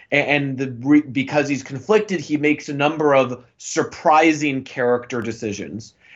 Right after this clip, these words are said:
And I think it's those surprising character decisions that really flesh him out to be a very realistic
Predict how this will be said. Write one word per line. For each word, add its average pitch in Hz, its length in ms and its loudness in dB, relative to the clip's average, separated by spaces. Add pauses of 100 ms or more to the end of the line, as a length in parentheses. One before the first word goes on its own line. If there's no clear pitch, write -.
(140)
And 127 100 2
I 131 100 0
think 139 140 4
it's 120 140 0
those 131 260 2
surprising 127 520 2
character 131 420 0
decisions 117 560 -4
that 123 140 0
really 131 380 6
flesh 131 340 0
him 131 60 -2
out 120 180 2
to 117 60 -8
be 120 120 0
a 117 80 4
very 120 380 4
realistic 139 680 4